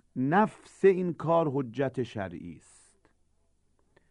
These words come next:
سخن این است که ما همونطوری که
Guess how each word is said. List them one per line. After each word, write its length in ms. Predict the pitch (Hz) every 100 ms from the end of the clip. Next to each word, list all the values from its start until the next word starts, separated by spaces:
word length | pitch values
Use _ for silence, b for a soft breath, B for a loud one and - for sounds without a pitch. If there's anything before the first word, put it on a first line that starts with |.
| _ _ _ _
سخن 440 | - 120 160 180
این 200 | 180 202
است 540 | 143 107 - _ _ _ _ _ _ _ _
که 120 | 127
ما 220 | 156 165
همونطوری 680 | 151 185 170 143 139 127 110
که 420 | 120 113 101